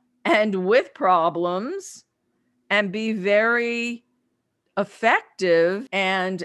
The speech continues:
empathic and compassionate, at the same time maintaining this equal vision, the equal vision that comes from the dual vision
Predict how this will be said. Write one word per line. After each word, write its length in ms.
empathic 720
and 120
compassionate, 1040
at 160
the 100
same 420
time 560
maintaining 920
this 340
equal 400
vision, 680
the 160
equal 260
vision 320
that 160
comes 420
from 340
the 100
dual 440
vision 760